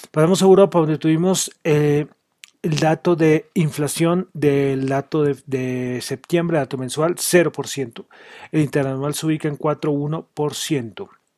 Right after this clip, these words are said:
Hoy el Instituto, eh, Económico Alemán, eh, recortó su estimación de crecimiento económico para Alemania. Su anterior estimación era el tres coma siete por ciento para el año dos mil veintiuno y la redujo al dos punto cuatro por ciento.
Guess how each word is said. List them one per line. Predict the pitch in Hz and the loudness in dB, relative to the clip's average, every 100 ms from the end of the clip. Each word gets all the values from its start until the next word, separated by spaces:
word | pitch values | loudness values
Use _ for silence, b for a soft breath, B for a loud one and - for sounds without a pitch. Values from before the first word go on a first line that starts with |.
| _ _ _ _ _ | _ _ _ _ _
Hoy | 151 143 160 180 | -2 2 4 4
el | 156 | 4
Instituto, | - 143 139 139 - 147 143 143 139 135 - - 151 | -2 -8 -6 -6 -2 0 0 0 -2 -4 -8 -16 -10
eh, | 135 | -8
Económico | 127 135 127 143 139 127 | -6 -6 -6 -8 -6 -4
Alemán, | 120 120 123 151 185 B B B B B | -2 -4 -6 -8 -10 B B B B B
eh, | 139 135 | -4 -4
recortó | 123 135 147 - 135 - 160 180 | -4 -4 -4 -2 -6 -2 -4 -2
su | - - 190 202 - | -4 -2 -2 -2 -4
estimación | 170 - - 165 143 135 170 170 | -4 -4 -2 -2 -2 -4 0 0
de | 170 | 0
crecimiento | 135 139 143 | -6 -8 -8
económico | 151 147 139 147 160 | -4 -4 -4 -4 -4
para | 143 123 | -2 -4
Alemania. | 117 127 151 123 104 | -4 -4 -4 -6 -8
Su | - | -10
anterior | 95 139 147 | -4 0 0
estimación | 160 - 180 175 - 196 208 | -2 -4 -2 0 2 0 2
era | 147 151 | 0 0
el | 143 | 0
tres | - 156 - | -2 -4 -2
coma | 170 | -4
siete | 147 165 160 | -2 -4 -4
por | 170 | -4
ciento | 156 175 156 190 | -2 -2 -2 -4
para | 147 113 | -6 -6
el | 117 | -8
año | 131 170 | -6 -6
dos | 165 | -2
mil | 170 | -2
veintiuno | 180 165 180 185 - | -2 -2 -2 -2 -2
y | 160 | 0
la | 156 | 0
redujo | 143 139 143 127 | 0 -4 -4 -6
al | 139 - B B B - | -8 -10 B B B 0
dos | 160 147 - | 0 0 -4
punto | 156 147 143 143 | -4 -4 -4 -4
cuatro | 143 135 131 139 | -2 -4 -4 -6
por | 127 - 131 | -6 -6 -6
ciento. | - - 123 92 _ - | -6 -10 -12 -16 _ -20